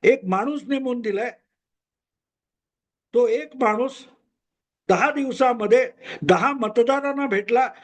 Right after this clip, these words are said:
तरी सतरा लाखापेक्षा जास्त मतदारांच्या भेटीगाठी झाल्या असत्या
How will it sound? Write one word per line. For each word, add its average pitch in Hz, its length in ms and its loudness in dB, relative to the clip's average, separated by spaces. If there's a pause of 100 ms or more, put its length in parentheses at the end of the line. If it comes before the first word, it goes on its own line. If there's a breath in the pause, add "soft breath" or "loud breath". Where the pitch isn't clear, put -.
(160 loud breath)
तरी 240 180 6
सतरा 240 480 -2
लाखापेक्षा 262 760 -4
जास्त 226 420 -2 (1400)
मतदारांच्या 247 840 -2 (280 soft breath)
भेटीगाठी 240 680 2
झाल्या 214 340 0
असत्या 214 360 2